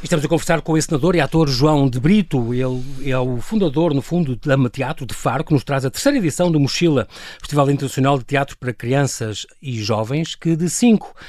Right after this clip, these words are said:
até catorze de maio traz teatro, música, novo circo, instalação, performance e um debate a diversos espaços de Faro, Lagos e Lolé. Antes disso, ainda queria, antes de ir ao, ao Mochila,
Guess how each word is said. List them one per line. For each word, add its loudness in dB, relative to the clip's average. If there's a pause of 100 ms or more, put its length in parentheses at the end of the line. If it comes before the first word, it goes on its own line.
(220)
até -4
catorze 2
de -2
maio 0
traz -2
teatro, -2
música, 2
novo 0
circo, 0
instalação, 0
performance -2
e 2
um 6
debate -2 (460)
a -6
diversos -4
espaços -12
de -8
Faro, -4
Lagos -8
e -8 (140)
Lolé. -2 (540)
Antes -2
disso, 0
ainda 4
queria, 2
antes -2
de 0
ir 2
ao, 2
ao -2
Mochila, 0